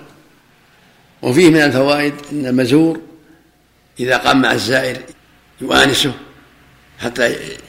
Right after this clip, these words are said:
يصل إلى باب المسجد إذا كان معتكف، أو باب المجلس حتى يخرج، هذا من إكرام الزائر. إذا قال: "السلام عليكم"، تقوم معه، تمشي معه،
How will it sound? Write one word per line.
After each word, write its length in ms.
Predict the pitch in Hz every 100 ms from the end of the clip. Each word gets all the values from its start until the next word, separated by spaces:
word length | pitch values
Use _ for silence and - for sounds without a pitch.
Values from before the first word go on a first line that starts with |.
| -
يصل 240 | 143 120 127
إلى 140 | 117
باب 440 | - - 117 113 113
المسجد 840 | 107 - - 120 117 - 147 170 - -
إذا 100 | -
كان 120 | 120
معتكف، 420 | 117 117 127 120 123 - - _ _ _ -
أو 260 | 113 120 - - -
باب 220 | 120 120
المجلس 440 | 120 123 123 120 -
حتى 340 | 117 117 135
يخرج، 240 | 135 67 - - - _ _ _ -
هذا 180 | 123 127
من 100 | 123
إكرام 320 | - 110 90
الزائر. 380 | 80 85 - - - - _ - - - - - - -
إذا 260 | 85 85 -
قال: 240 | - 104 104
"السلام 400 | - 127 117 117
عليكم"، 580 | - - 113 131 160 160
تقوم 240 | 147 127
معه، 340 | 127 131 127 - - -
تمشي 260 | - - 127
معه، 300 | 139 151